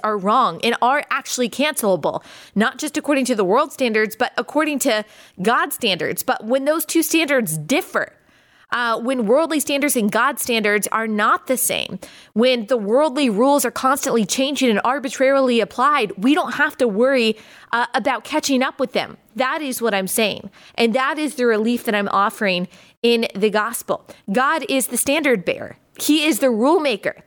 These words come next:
And Hebrews thirteen eight says that he does not change. He is the same yesterday, today, and forever. We don't have to worry about keeping up with worldly standards of wokeness and righteousness. And in fact, if we do, we will be at some point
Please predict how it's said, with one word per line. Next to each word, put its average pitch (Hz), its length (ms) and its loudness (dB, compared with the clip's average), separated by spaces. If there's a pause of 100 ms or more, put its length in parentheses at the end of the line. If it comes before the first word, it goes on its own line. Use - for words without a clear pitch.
(300)
And 226 160 -4
Hebrews 302 400 0
thirteen 262 320 -2
eight 254 220 -2
says 262 220 0
that 247 100 -2
he 320 260 4
does 294 320 -2
not 294 240 0
change. 285 800 0 (280)
He 294 140 2
is - 80 2
the 262 100 0
same 226 280 0
yesterday, 269 680 0 (200)
today, 220 480 0 (260)
and 180 120 -2
forever. 202 480 -2
We 202 100 -2
don't 247 160 -4
have 294 160 -4
to 262 100 2
worry 247 280 2
about 214 180 -2
keeping 262 320 -2
up 294 200 -2
with 262 140 -4
worldly 208 340 0
standards 190 540 -2 (260)
of 170 200 -8
wokeness 220 480 2
and 196 160 0
righteousness. 208 480 -4
And 233 140 0
in 220 80 -4
fact, 302 300 -4
if - 120 -8
we 240 120 -4
do, 233 380 2 (720)
we 247 240 4
will 277 300 0
be 262 220 0
at 262 220 -4
some 262 240 -2
point 277 440 0